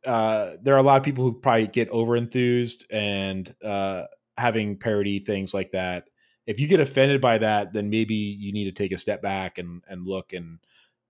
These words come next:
and basically say, "Hey, this was a thing that was done on a television program known for being a parody, and then you, you took that and you, you took it the wrong way."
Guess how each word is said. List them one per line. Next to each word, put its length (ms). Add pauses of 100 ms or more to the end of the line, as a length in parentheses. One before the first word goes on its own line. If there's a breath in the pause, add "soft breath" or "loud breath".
(360)
and 140
basically 320
say, 180
"Hey, 400 (240 soft breath)
this 200
was 100
a 80
thing 520 (640)
that 160
was 140
done 420
on 300
a 320
television 500
program 440
known 300
for 100
being 220
a 40
parody, 640 (500)
and 140
then 140
you, 160
you 140
took 260
that 340
and 140
you, 120
you 260
took 180
it 80
the 80
wrong 220
way." 440